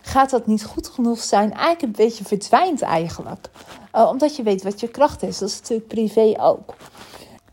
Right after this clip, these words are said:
En door die onzekerheid ga je dingen doen die eigenlijk niet meer bij je passen. En, eh, ja, mensen gaan je grenzen over. En laat ik als allereerst voor opstellen dat het niet aan die mensen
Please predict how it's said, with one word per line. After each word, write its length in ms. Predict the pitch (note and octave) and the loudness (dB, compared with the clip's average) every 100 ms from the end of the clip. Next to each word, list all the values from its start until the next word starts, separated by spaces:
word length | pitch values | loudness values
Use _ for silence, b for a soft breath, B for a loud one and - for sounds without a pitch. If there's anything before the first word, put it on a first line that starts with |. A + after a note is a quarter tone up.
| _ | _
En 100 | - | -4
door 140 | A#3 B3+ | -2 0
die 120 | B3+ | 0
onzekerheid 840 | A#3+ A3+ C4 F4+ F#4 B3 F#3 G#3 | 0 2 4 4 2 -2 -2 -4
ga 160 | - C#4+ | -4 -4
je 160 | C#4 G#3 | -2 -2
dingen 340 | C#4 C4+ G3+ | -2 -2 -2
doen 260 | A3 C#4 G4 | -2 -2 -2
die 180 | D4 A3+ | -4 -2
eigenlijk 380 | A#3 A#3+ A3+ D4+ | 0 0 0 0
niet 100 | E4+ | -2
meer 120 | C4+ | 0
bij 200 | G#3+ G#3+ | 2 2
je 80 | G3+ | 0
passen. 540 | - C4 B3+ F3 F3+ B B - | 4 4 2 -8 -10 B B -6
En, 160 | A3+ | -4
eh, 260 | A#3 - - | -4 -8 -4
ja, 180 | B3 F3+ | -2 0
mensen 320 | F#3+ C#4+ C#4 | 0 -2 -4
gaan 200 | - G#3 | -8 -6
je 80 | F#3+ | -6
grenzen 460 | - B3+ G#3 - | -4 -4 -4 -8
over. 300 | A1+ - - - - B B B B B | -10 -14 -18 -20 -20 B B B B B
En 340 | - A#3+ B3+ - | 0 0 0 -8
laat 220 | - B3+ C4 | 0 0 2
ik 80 | |
als 280 | C4 B3 - | -2 -4 -4
allereerst 420 | - D#4 C4+ B3+ | 0 2 0 -2
voor 120 | - - | -4 -4
opstellen 380 | - - A#3+ | -2 0 0
dat 160 | G#3 A3+ | 0 -4
het 120 | G3+ | -6
niet 180 | G#3+ C4+ | -6 -6
aan 160 | C#3+ G3+ | -4 -2
die 100 | G3+ | -2
mensen 380 | G#3+ E3 - | -4 -6 -12